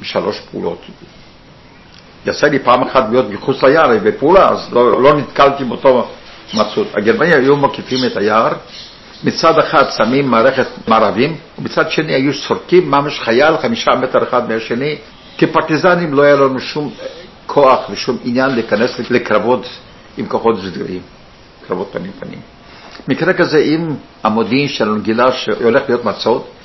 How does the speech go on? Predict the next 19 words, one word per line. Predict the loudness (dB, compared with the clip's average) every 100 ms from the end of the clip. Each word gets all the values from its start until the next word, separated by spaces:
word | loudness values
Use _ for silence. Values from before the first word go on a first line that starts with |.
| -10 -6
ולקראת | -4 0 0
מצוד | 0 0 0 0
הגרמנים | -2 -2 -2 -2
ריכזו | -4 -2 -4
לפעמים | -2 -4 -4 -6 -14 -4
יערות | 2 2 2
ענקים | 0 -2 -2 -4 -4
של | -6 -6 -6 -8 -6
אלפי | -4 -4
קילומטרים | -4 -4 -2 -4 -4 -4
רבועים, | 0 0 -2 -10 -20 -10 -4
והיו | -2
כבר | 2 2
אלפי | 0 -4
פרטיזנים | -6 -6 -6 -4 -4 -4 -4 -6 -2
ביערות | -2 -2 -2
האלה, | -2 -4 -6 -10 -20 -20 -20 -20 -8 -6
ריכזו | -4 -4
לפעמים | 0 0 -2